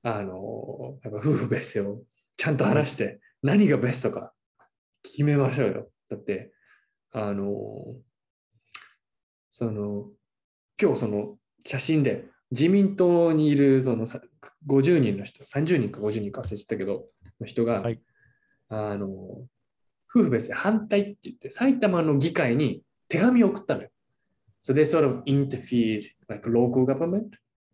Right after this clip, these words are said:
Speaker 1: in Saitama region.
Speaker 2: はい。
Speaker 1: で、その手紙をちょっと読みますね。うん。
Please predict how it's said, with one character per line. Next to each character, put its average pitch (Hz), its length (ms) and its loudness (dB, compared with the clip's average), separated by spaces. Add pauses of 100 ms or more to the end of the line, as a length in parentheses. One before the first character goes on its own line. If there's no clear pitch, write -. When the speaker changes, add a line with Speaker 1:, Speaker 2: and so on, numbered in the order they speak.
(120)
Speaker 1:
in 113 120 -6
Saitama 110 560 -2
region. 107 240 -6
Speaker 2:
は 208 60 -4
い。 - 40 -10 (880)
Speaker 1:
で、 160 80 0
そ 185 140 0
の 170 120 2
手 190 140 0
紙 208 220 4
を 190 40 0
ち - 80 -2
ょ - 40 2
っ - 20 -12
と 104 60 -4
読 104 120 2
み 123 100 4
ま 123 140 2
す - 160 -10
ね。 135 100 -14 (800)
う 104 60 -8
ん。 98 180 -8